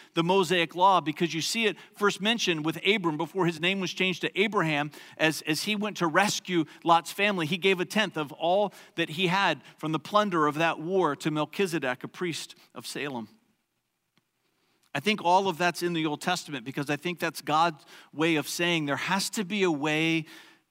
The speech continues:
to create resources because every society needs people who are full-time, professional, capable, trained, and equipped spiritual leaders.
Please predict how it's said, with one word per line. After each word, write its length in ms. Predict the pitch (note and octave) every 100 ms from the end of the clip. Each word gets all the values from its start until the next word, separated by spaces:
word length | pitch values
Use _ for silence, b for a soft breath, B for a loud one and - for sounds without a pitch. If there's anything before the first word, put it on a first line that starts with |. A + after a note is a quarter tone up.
| _
to 120 | - C#3+
create 360 | - E3 - A#2+
resources 800 | E3 D#3 - B2 A2+ A#2+ A2+ - - b b b
because 340 | D3 - D#3+ -
every 320 | D#3+ F3 A3 A3+
society 800 | - E3 - E3 D#3+ D3+ C3+
needs 320 | C3 C3 - -
people 500 | - F#3+ - A#2 B2 b b b b
who 220 | - F3
are 60 | D3+
full-time, 1040 | - F#3+ F#3+ G3 - E3+ E3 D#3+ D#3+ D#3+ B B B _
professional, 800 | D3+ - - E3 - F#3 E3+ E3 -
capable, 560 | - F#3+ F#3 F3 F3
trained, 480 | D#3 - E3 D#3+ E3
and 100 | D#3
equipped 340 | C#3+ - C#3+ -
spiritual 520 | - C3 B2 - A#2+
leaders. 420 | A2 G#2+ -